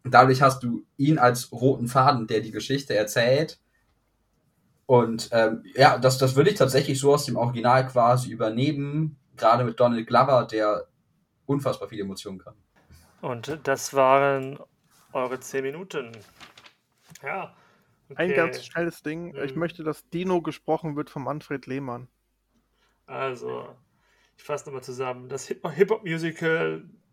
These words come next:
Speaker 2: The Iron Lady mit Meryl Streep, f-, directed, produced by Lin-Manuel Miranda. Dann haben wir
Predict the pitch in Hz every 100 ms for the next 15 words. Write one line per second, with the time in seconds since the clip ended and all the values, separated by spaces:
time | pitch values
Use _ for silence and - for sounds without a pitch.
0 | _ 151 - 170 165 156 151 160 156 175
1 | 185 - - - _ _ _ _ _ -
2 | 147 170 165 156 170 160 - 165 165 170
3 | - 220 - - 269 254 _ _ _ _
4 | - 170 170 170 165 156 160 170 151 170
5 | 175 170 165 165 165 170 190 214 262 -
6 | _ _ _ - 143 143 139 135 139 139
7 | 135 135 135 143 139